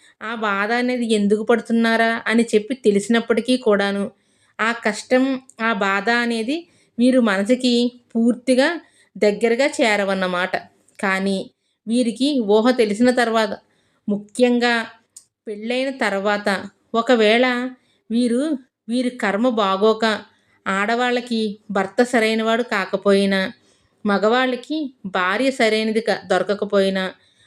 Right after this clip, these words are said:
ఆ జీవితంలో పడే కష్టాలు ఏవైతే ఉంటాయో అవి అసలైన కష్టాలన్నమాట. అప్పటి నుంచి వీరు మనసుకి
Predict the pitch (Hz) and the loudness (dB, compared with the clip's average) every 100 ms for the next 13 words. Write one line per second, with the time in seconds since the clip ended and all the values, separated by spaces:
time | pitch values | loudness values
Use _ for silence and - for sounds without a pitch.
0 | _ 202 226 190 202 214 214 240 247 240 | _ -2 -2 0 2 2 2 2 4 2
1 | 240 226 262 277 - _ 196 196 - 247 | 2 2 0 -2 -8 _ -8 -8 -4 -2
2 | 254 247 196 196 214 233 226 233 220 196 | -2 -2 2 2 4 2 4 4 4 0
3 | 196 196 196 190 - _ _ _ _ _ | -2 0 0 -2 -6 _ _ _ _ _
4 | 214 208 269 254 202 202 226 262 269 240 | -14 -8 -8 -6 -4 0 2 2 0 -4
5 | - - 208 208 202 190 185 190 - _ | -6 -2 0 0 0 -2 -2 -2 -6 _
6 | _ _ _ - 196 202 233 226 220 214 | _ _ _ -6 -6 -2 -2 0 0 -2
7 | 208 285 339 311 _ - 240 247 226 190 | -4 -2 -4 -6 _ -2 2 2 2 2
8 | 196 247 247 277 320 | 0 0 -2 -4 -4